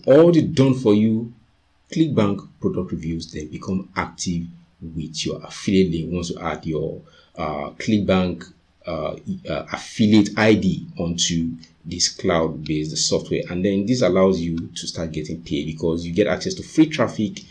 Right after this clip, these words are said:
plus free traffic training also in this cloud-based software.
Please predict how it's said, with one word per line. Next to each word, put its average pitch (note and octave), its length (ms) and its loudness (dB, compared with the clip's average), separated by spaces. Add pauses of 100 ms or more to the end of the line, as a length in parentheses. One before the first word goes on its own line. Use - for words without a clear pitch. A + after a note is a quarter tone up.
(500)
plus B2+ 520 4 (220)
free - 400 -2
traffic - 540 -6
training F#2 560 -2
also - 380 -4 (520)
in D2+ 180 -8
this E2 240 -4
cloud-based D#2 1080 -6
software. - 500 -2